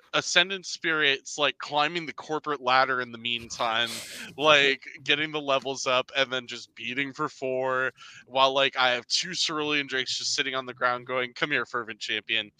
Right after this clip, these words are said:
Speaker 1: Come here." Well, you know, like, it was great. And then in game three, uh, the first two Runaway Steamkins that hit the board met Mystic Subduals, and so, uh, they just stayed out of play, and I was able to get a f-, aerial force and win the game.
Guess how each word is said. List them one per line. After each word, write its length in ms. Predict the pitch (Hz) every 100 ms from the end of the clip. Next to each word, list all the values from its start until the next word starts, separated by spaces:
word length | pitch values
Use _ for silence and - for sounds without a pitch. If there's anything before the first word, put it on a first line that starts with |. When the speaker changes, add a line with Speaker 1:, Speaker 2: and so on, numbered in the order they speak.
| - - - -
Speaker 1:
Come 180 | - 160
here." 160 | 151 107 _ - 220 -
Well, 120 | 139
you 100 | 147 143
know, 280 | 139 139
like, 400 | 135 131 123 113 -
it 100 | 131
was 220 | 127 117
great. 380 | - 139 131 120 _ 143
And 160 | 143
then 160 | 156 160
in 240 | 151 139
game 260 | 131 147 143
three, 460 | - 143 143 127 117 - - _ _ _ -
uh, 240 | 139 131
the 120 | 120 139
first 380 | - 175 -
two 160 | - 175
Runaway 360 | 151 135 147 147
Steamkins 680 | - 127 135 - 160 156
that 140 | 139 120
hit 140 | 127
the 80 | 120
board 340 | 110 123 127
met 220 | 123 120 110
Mystic 360 | 113 - 110
Subduals, 920 | - 110 - 104 92 87 87 - - -
and 220 | 123 120
so, 520 | 110 - 131 120 113 113
uh, 140 | 113 113
they 180 | 120
just 340 | 117 117 107 -
stayed 340 | - 127 139
out 180 | 139 135
of 100 | 123
play, 640 | - 120 123 120 117 120
and 260 | 117 113 107
I 120 | 107
was 200 | 110 113
able 200 | 120 120
to 80 | 113
get 160 | 110 117
a 60 |
f-, 120 | 113 - _
aerial 300 | 117 110 113
force 440 | 104 113 110 107 -
and 120 | 104
win 160 | 104 110
the 80 |
game. 260 | 104 104 104